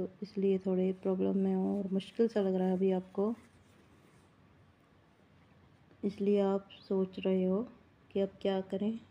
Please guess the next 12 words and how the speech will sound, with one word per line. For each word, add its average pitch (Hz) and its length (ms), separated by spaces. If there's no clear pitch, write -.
आपको 190 460
इसलिए 202 340
परेशानी 196 680
हो 180 120
रही 175 320
है। 160 160
चलिए 247 280
देख 233 200
लेते 226 320
हैं 220 100
जिन्होंने 220 460
number 214 200